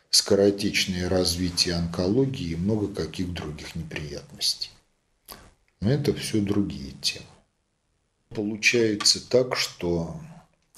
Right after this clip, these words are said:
издревле система предельных обобщений, а равно первичных различий, которыми описывается мироздание,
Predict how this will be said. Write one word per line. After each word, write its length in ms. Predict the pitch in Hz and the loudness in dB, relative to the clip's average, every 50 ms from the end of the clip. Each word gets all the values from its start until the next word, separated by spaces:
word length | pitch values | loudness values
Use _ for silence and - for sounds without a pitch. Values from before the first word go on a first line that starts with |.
| - - | -6 -6
издревле 840 | - 117 147 151 135 117 104 101 95 87 80 82 78 76 76 71 73 - - - _ _ _ _ _ _ - - - - - - _ _ _ _ _ _ _ _ _ _ _ _ _ | -4 -2 -2 0 0 0 2 2 0 0 -2 -4 -8 -8 -10 -10 -12 -14 -18 -20 _ _ _ _ _ _ -20 -20 -18 -20 -20 -20 _ _ _ _ _ _ _ _ _ _ _ _ _
система 1200 | - - - - 104 101 - - - - - 113 117 107 98 87 85 78 76 - 76 76 - - - - - _ _ _ _ _ _ _ _ _ _ _ _ _ _ | 2 4 4 6 6 4 4 2 2 2 4 4 6 4 4 2 -2 -4 -6 -6 -8 -10 -12 -16 -20 -20 -20 _ _ _ _ _ _ _ _ _ _ _ _ _ _
предельных 800 | - 113 101 101 101 98 110 117 107 95 90 85 85 - - 85 | 2 2 2 4 2 4 4 4 4 4 2 -2 -4 -4 -4 -6
обобщений, 1040 | 80 80 - 95 92 87 - - - - - - 131 135 131 110 82 76 71 - - | -6 0 2 2 2 2 4 4 4 4 4 4 2 2 2 2 0 -2 -4 -4 -4
а 120 | 80 85 | -2 0
равно 320 | 92 90 85 82 85 85 80 | 0 0 0 0 -2 -4 -4
первичных 760 | - - 92 87 90 87 87 85 - - - - - - - | -4 -4 -2 -2 -2 -2 -2 0 0 0 0 -2 -6 -8 -4
различий, 640 | 85 85 87 85 85 104 127 135 139 135 - - - | 0 0 0 2 2 0 0 2 2 2 0 0 -2
которыми 720 | - - 87 85 - - 85 80 80 80 80 80 80 76 76 | -4 -6 -6 -4 -6 -6 -8 -6 -6 -8 -8 -10 -10 -10 -8
описывается 920 | - 87 82 - 87 80 - - - 76 76 78 78 78 78 - - 82 | -6 -8 -6 -4 -2 0 0 0 0 -4 -8 -10 -10 -4 -2 -2 -2 -2
мироздание, 840 | 85 85 85 87 87 90 87 87 101 113 123 127 120 107 - - - | -4 -4 0 0 0 0 0 0 2 4 4 4 2 -2 -8 -10 -14